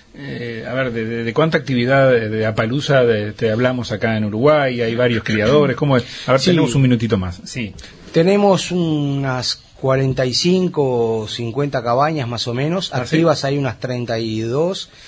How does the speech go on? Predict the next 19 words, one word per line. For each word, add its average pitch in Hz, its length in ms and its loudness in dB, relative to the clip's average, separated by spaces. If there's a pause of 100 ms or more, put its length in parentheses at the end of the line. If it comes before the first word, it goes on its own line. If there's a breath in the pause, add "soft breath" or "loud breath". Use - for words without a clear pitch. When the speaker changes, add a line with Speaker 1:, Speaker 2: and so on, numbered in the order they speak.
(160 loud breath)
Speaker 2:
Activas 190 380 4
le 202 60 4
llamamos 175 400 2
que 156 100 -2
vienen 147 280 2
todos 156 220 6
los 127 220 -2
años 175 460 2
Speaker 1:
Ujú. 135 80 0
Speaker 2:
anotando 143 420 4
animales. 131 480 0 (360 loud breath)
Hay 139 120 4
cabañas 151 460 2
que 156 80 -2
un 147 80 2
año 147 400 2
anotan, 135 500 0
por 127 140 -2
ejemplo, 127 760 2